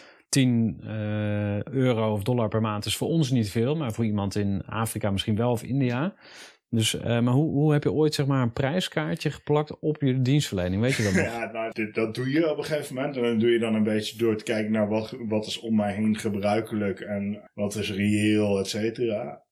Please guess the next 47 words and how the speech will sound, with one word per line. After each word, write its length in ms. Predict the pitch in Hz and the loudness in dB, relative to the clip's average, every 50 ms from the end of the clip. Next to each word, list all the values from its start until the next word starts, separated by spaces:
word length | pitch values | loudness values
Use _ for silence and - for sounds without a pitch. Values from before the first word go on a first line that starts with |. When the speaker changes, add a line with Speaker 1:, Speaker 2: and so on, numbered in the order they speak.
| _ _ _ | _ _ _
Speaker 2:
En 440 | - 107 104 98 101 98 95 - _ | -8 -6 -4 -2 -2 -4 -6 -8 _
dat 120 | - 113 107 | -8 -6 -4
is 80 | - | -2
nog 140 | 127 113 98 | -2 -2 0
best 220 | 104 117 127 - | -2 -2 -2 -2
wel 160 | 123 113 104 101 | -2 -4 -4 -4
lastig. 500 | 95 104 123 - - 190 - - - _ _ _ _ _ _ _ | -4 -4 -6 -6 -6 -8 -10 -12 -16 _ _ _ _ _ _ _
Vooral 320 | - - 127 113 120 135 | -12 -8 -4 -2 0 0
omdat 260 | 135 135 127 127 - 139 | 0 -2 -4 -6 -6 -8
in 140 | 139 143 | -6 -4
de 80 | 139 123 | -2 0
WordPress-markt, 800 | 113 113 117 131 - - 131 127 131 - 123 123 127 127 127 - | 0 0 0 -2 -4 -6 -8 -8 -8 -8 -6 -6 -4 -6 -6 -6
toen 160 | - 117 113 | -6 -4 -4
ik 100 | 113 110 - | -4 -6 -10
begon, 760 | 101 95 98 104 - - - - 147 156 156 180 214 220 - _ _ _ _ | -14 -12 -10 -10 -8 -6 -2 0 0 0 0 -2 -6 -8 -10 _ _ _ _
het 180 | - 104 104 117 | -20 -18 -14 -12
nog 180 | 123 117 - | -12 -10 -8
heel 320 | 98 113 120 143 156 151 139 | -6 -4 -2 -2 0 0 -2
erg 180 | 135 127 127 - | -2 -4 -4 -6
gebruikelijk 640 | 120 113 110 110 110 113 - - - - 131 127 - | -8 -6 -4 -4 -2 -2 -2 -2 -4 -6 -8 -6 -4
was 340 | 117 120 117 117 - - | -2 -2 -2 -2 -6 -8
om 500 | - 120 113 110 107 104 104 110 107 - _ _ _ _ | -6 -6 -4 -2 -2 -2 -2 -4 -8 -12 _ _ _ _
lifetime 680 | 107 104 113 131 143 - - 170 165 165 165 160 151 156 | -12 -8 -6 -6 -6 -4 -4 -4 -4 -4 -4 -4 -4 -4
licenses 580 | 160 160 175 165 160 160 - - 175 160 - | -4 -4 -6 -6 -6 -6 -6 -4 -6 -6 -6
te 120 | - 165 160 | -10 -12 -14
verkopen. 520 | - 160 - 160 151 156 156 - - 190 220 - _ _ _ _ _ | -14 -8 -4 -4 -2 -2 -4 -6 -10 -14 -16 -18 _ _ _ _ _
Speaker 1:
Je 80 | _ | _
koopt 240 | - 113 107 101 - | -2 0 0 0 -2
het 120 | 110 92 107 | -4 -4 -2
in 120 | 107 113 | 0 2
één 120 | 117 113 107 | 2 2 0
keer 100 | 107 104 | 0 -2
af 380 | - 117 120 117 - - - | -2 -2 -2 -4 -4 -8 -12
en 200 | - - 107 110 | -10 -8 -4 -4
Speaker 2:
Ja, 200 | 107 107 104 104 | -2 -2 0 0
Speaker 1:
that's 200 | 104 101 95 - | 0 -2 -2 -2
it. 120 | 107 90 110 | -4 -4 -2
Speaker 2:
wat, 180 | 123 123 110 | -4 -4 -2
wat 140 | - 120 110 | -2 -2 -2
mij 200 | 117 120 123 135 | 0 0 0 -2
betreft 460 | 135 131 - - 127 120 113 - - | -2 -4 -6 -6 -4 -4 -6 -8 -12
echt 340 | - 131 131 127 - - - | -8 -6 -4 -4 -4 -6 -10
een 120 | - 123 120 | -12 -12 -10
volstrekt 800 | - 156 143 127 - - - - - - 165 180 180 170 - | -8 -6 -4 -2 -2 -2 -4 -4 -4 -4 -2 0 0 -2 -2
onhaalbaar 600 | - 165 151 135 131 135 131 127 117 120 107 104 | -4 -4 -4 -2 -2 0 0 0 0 0 0 0
businessmodel 640 | 104 123 123 151 139 113 147 147 143 139 139 156 185 | -2 -2 -4 -6 -8 -8 -8 -6 -6 -6 -6 -6 -6
is. 280 | 202 - - - _ | -8 -10 -12 -16 _